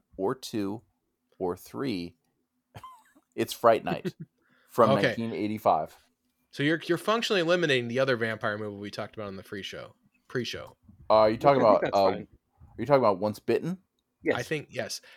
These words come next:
Speaker 2: But I think Fright Night is the better of the two movies. I agree with you, Eric.
Speaker 1: I love, I love Once Bitten, and it's, it's funny, but man, I just love Fright Night so much. I love the whole cast. I love the music. I love that it's still creepy, not spooky, not scary.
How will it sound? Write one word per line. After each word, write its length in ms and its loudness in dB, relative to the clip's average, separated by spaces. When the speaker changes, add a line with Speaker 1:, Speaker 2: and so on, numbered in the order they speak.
Speaker 2:
But 80 2
I 80 8
think 200 -4
Fright 180 6
Night 140 0
is 100 -6
the 80 -6
better 260 -6
of 80 -12
the 80 -12
two 140 -14
movies. 420 -16
I 120 -6
agree 260 -12
with 160 -20
you, 120 -18
Eric. 320 -20
Speaker 1:
I 220 12
love, 680 8
I 100 10
love 220 6
Once 240 -2
Bitten, 420 -4
and 240 -6
it's, 320 -10
it's 180 -12
funny, 380 -2
but 360 0
man, 400 -2
I 100 -10
just 180 -8
love 180 -2
Fright 220 2
Night 180 -8
so 140 -8
much. 420 -8
I 120 2
love 220 4
the 60 -4
whole 160 -2
cast. 540 0
I 80 0
love 300 0
the 80 -10
music. 600 -2
I 140 6
love 300 6
that 100 0
it's 180 -6
still 260 -2
creepy, 800 -6
not 240 -6
spooky, 440 -8
not 240 -6
scary. 580 -4